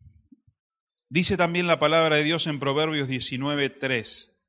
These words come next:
"La insensatez del hombre tuerce su camino, y luego contra Jehová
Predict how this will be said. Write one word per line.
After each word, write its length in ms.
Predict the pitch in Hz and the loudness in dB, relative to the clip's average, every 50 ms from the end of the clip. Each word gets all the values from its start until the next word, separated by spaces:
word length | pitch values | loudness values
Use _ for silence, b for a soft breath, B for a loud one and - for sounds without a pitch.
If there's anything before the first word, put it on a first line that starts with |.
| _ _ _ | _ _ _
"La 260 | - 117 120 120 123 | -4 2 4 4 4
insensatez 960 | 156 208 226 220 208 - - 196 180 170 160 - - 156 151 - 175 175 165 | 4 2 0 -2 -2 -2 -2 -2 -2 -2 -4 -2 -2 -2 -2 -2 -4 -4 -2
del 160 | 160 151 147 160 | 0 0 2 2
hombre 560 | 165 151 135 123 113 117 113 110 107 113 - - - - - _ _ | 2 0 0 -2 -4 -4 -4 -4 -6 -8 -10 -18 -20 -20 -20 _ _
tuerce 460 | - 147 156 156 160 151 - - 147 | 0 2 2 2 2 0 -4 -4 -6
su 180 | 131 - 135 117 | -6 -6 -6 0
camino, 640 | - 127 131 143 151 143 127 117 113 107 104 104 _ _ _ b b b b b b - | 0 0 2 2 0 0 0 -2 -4 -6 -8 -10 _ _ _ b b b b b b -8
y 160 | - 120 117 | -4 -4 -2
luego 840 | 117 120 123 127 143 165 185 190 185 180 170 170 170 170 165 160 - | -2 0 0 2 2 2 2 2 2 0 0 -2 -4 -4 -6 -8 -4
contra 540 | - 135 139 135 135 120 - 131 127 123 | -2 -2 -2 -2 -4 -6 -2 -2 -2 -2
Jehová 760 | 120 - - 135 127 120 120 135 143 147 147 151 - - - | -2 -4 -4 -2 -2 0 2 4 4 4 4 0 -2 -6 -18